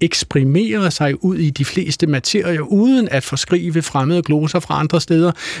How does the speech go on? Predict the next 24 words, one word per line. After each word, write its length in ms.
men 280
en 160
del 360
fremmede 460
ord 380
ære, 400
ligesom 340
naturaliseret 1200
her 400
ud 120
i 120
landet, 360
så 160
at 140
man, 360
øh, 200
vil 100
kalde 400
nogle 400
gamle 560
ord 240
fra 380
landflygtighed 800
igen, 340